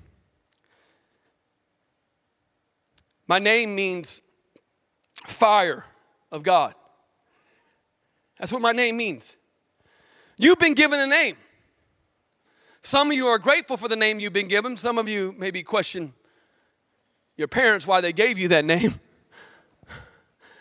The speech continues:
But you've been given a name. But there's one name, the Bible says,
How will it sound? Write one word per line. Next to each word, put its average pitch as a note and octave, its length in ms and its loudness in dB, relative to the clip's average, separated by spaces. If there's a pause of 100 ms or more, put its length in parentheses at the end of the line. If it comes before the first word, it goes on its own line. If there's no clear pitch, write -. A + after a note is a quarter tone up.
(800)
But A#3+ 160 4
you've E4+ 140 6
been C#4+ 120 2
given C4+ 220 2
a C4 80 0
name. C4 320 2 (1120)
But D#4 140 4
there's D4+ 200 4
one G4 300 6
name, G4 280 4
the C4+ 100 4
Bible F4 360 6
says, A3 600 2